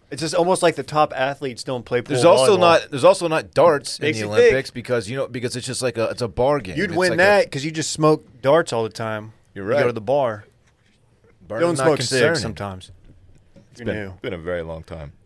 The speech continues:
Speaker 1: No, that thing, has that thing landed yet? What's landing first, that dude's serve or the pu-, or that
Speaker 3: That
Speaker 1: punt? I
Speaker 3: punt, dude,
Speaker 1: love
Speaker 3: that
Speaker 1: it.
Speaker 3: punt is still going.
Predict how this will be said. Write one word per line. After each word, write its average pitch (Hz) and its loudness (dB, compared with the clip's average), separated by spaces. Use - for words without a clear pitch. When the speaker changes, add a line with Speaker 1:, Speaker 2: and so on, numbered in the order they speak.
Speaker 1:
No, 131 6
that 139 6
thing, 170 -4
has 135 -2
that 151 4
thing 185 -4
landed 127 0
yet? 170 2
What's 156 0
landing 175 0
first, 127 0
that 120 2
dude's 139 0
serve 143 4
or 131 2
the 117 -2
pu-, - -10
or 123 2
that 120 2
Speaker 3:
That 139 -2
Speaker 1:
punt? 139 4
I - 6
Speaker 3:
punt, 127 4
dude, 113 -4
Speaker 1:
love 135 6
Speaker 3:
that 196 2
Speaker 1:
it. - -20
Speaker 3:
punt 185 0
is 147 -6
still 165 -4
going. 135 -2